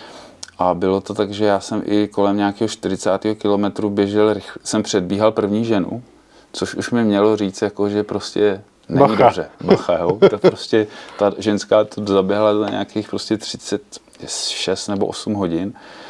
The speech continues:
Speaker 1: A já jsem mířil na nějakých čtyřicet hodin, jo, abych
Speaker 2: Mhm.
Speaker 1: to dal. A tak to bylo samozřejmě špatně. No a dopadlo to tak, že někdy na sto pátém kilometru mě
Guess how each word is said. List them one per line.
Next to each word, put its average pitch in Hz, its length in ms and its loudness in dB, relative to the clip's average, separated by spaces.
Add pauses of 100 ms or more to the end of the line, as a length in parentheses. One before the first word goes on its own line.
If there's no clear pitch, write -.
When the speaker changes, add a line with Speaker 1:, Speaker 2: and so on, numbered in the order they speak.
(200)
Speaker 1:
A 87 80 2
já 87 120 2
jsem - 180 -2
mířil 101 320 2
na 104 80 2
nějakých 104 320 0
čtyřicet 101 480 -4
hodin, 82 320 -4
jo, 80 240 -4
abych 110 180 0
Speaker 2:
Mhm. 120 120 0
Speaker 1:
to - 60 -6
dal. - 120 -10 (800)
A 87 380 2
tak - 160 -4
to 110 100 2
bylo 107 140 4
samozřejmě 104 340 -2
špatně. - 340 -4
No 85 120 4
a 113 40 8
dopadlo 123 360 4
to 120 120 0
tak, 113 160 2
že 113 160 0
někdy 107 320 2
na 110 100 0
sto - 180 -4
pátém 104 380 2
kilometru 104 960 2
mě 101 300 2